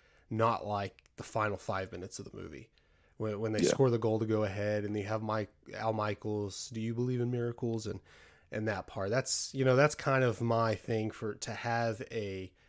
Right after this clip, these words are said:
Speaker 1: sports movie, it has to be an inspirational movie.
Speaker 2: Right.
Speaker 1: In,
Speaker 2: Yeah.
Speaker 1: in my thing. Uh, number
Speaker 2: Yeah.
Speaker 1: four, I have Rudy. There's my, that's my football one.
Speaker 2: Yeah.
Speaker 1: Um, sometimes it's hard. Like,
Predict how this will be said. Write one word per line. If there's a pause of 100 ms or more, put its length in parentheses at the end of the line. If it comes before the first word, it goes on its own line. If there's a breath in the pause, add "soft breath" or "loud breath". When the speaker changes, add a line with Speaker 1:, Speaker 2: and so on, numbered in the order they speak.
(380)
Speaker 1:
sports
movie, (320)
it
has
to
be
an
inspirational
movie. (840)
Speaker 2:
Right. (340)
Speaker 1:
In,
Speaker 2:
Yeah.
Speaker 1:
in
my
thing. (340 soft breath)
Uh,
number
Speaker 2:
Yeah.
Speaker 1:
four,
I
have
Rudy. (160)
There's
my, (120)
that's
my
football
one. (920 soft breath)
Speaker 2:
Yeah.
Speaker 1:
Um, (720)
sometimes
it's
hard.
Like,